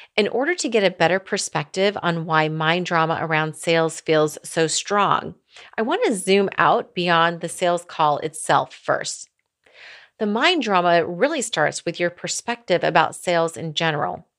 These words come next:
From there, it colors how you feel about sitting down to have a one-to-one conversation,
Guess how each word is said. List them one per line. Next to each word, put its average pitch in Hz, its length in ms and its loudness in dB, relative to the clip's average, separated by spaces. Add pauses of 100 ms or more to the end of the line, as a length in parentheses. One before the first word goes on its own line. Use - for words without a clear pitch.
(760)
From 175 360 -2
there, 202 400 2 (340)
it 185 160 -2
colors 262 440 -6
how - 160 -6
you 202 160 -4
feel 170 480 0
about 165 360 -2
sitting 214 320 -6
down 156 300 -2
to 165 80 -8
have 160 320 0
a 170 140 -2
one-to-one 180 840 -4
conversation, 160 1040 -2